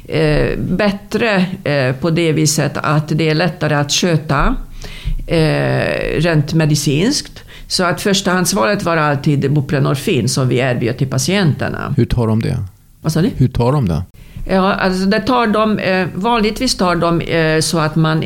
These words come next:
Speaker 1: man sväljer inte, utan man stoppar in i munnen.
Speaker 2: Ja.
Speaker 1: Och den, den, eh, sugs upp i, i, i slemhinnan i munnen.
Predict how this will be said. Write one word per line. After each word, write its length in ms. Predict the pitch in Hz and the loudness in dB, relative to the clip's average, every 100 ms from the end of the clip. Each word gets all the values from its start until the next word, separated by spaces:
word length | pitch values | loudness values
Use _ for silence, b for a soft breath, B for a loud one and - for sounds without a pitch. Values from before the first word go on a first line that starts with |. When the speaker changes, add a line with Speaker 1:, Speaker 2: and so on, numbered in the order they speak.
| - | -2
Speaker 1:
man 160 | 160 | -2
sväljer 360 | 170 220 220 226 | 0 0 0 2
inte, 260 | 190 151 156 | 2 2 2
utan 300 | 160 165 160 | 0 2 2
man 120 | 165 | 0
stoppar 340 | - 180 170 170 | 0 -2 0 2
in 140 | 165 | 2
i 40 | |
munnen. 640 | 175 214 196 127 85 180 214 B B | 4 4 4 2 0 0 0 B B
Speaker 2:
Ja. 180 | 95 87 156 | -2 0 0
Speaker 1:
Och 120 | 165 | 2
den, 340 | 180 175 - | 2 0 0
den, 260 | 175 180 175 | 0 0 0
eh, 180 | 165 160 | 0 0
sugs 400 | - 214 190 - | 0 0 2 2
upp 300 | 220 202 - | 2 0 -2
i, 40 | 160 | 0
i, 480 | 156 143 156 151 | 0 0 0 0
i 280 | 147 - 160 | 0 -2 -2
slemhinnan 640 | 156 175 151 170 175 139 143 | -2 0 2 2 2 0 2
i 60 | |
munnen. 560 | 180 175 113 65 101 | 2 2 2 0 -2